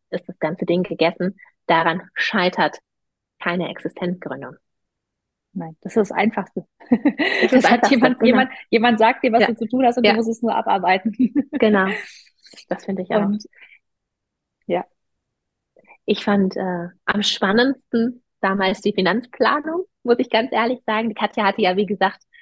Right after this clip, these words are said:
Speaker 1: ähm, ihre Bachelorarbeit über unsere Existenzgründung geschrieben und, ähm, dazu gehörte auch ein Finanzplan. Und wir hatten damals noch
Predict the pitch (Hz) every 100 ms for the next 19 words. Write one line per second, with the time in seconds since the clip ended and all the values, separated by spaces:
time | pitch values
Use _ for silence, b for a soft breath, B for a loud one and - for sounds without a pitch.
0 | b b _ - 190 180 175 175 _ -
1 | 185 180 196 - 208 202 202 180 175 -
2 | 185 175 - - - - - 214 - 240
3 | 254 269 285 262 - 254 262 330 370 B
4 | B B - 208 202 196 196 202 - 185
5 | 185 - 196 196 185 190 202 - - 170
6 | 196 - 208 190 - 175 170 202 233 _
7 | - 226 226 262 339 B B B _ 214
8 | 196 196 202 175 180 190 208 185 185 190
9 | 180 180 190 175